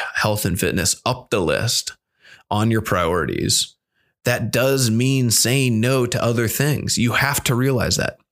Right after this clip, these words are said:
Anytime that two jumps one and you shift those,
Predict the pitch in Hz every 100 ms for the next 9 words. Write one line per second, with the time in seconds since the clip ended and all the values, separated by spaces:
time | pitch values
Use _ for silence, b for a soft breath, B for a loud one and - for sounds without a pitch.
0 | _ 127 170 185 - 131 135 110 107 113
1 | B B B 104 - - - 135 143 104
2 | 113 120 - 107 131 98 78 117 - 107
3 | 101 107 - 139 - - - - - -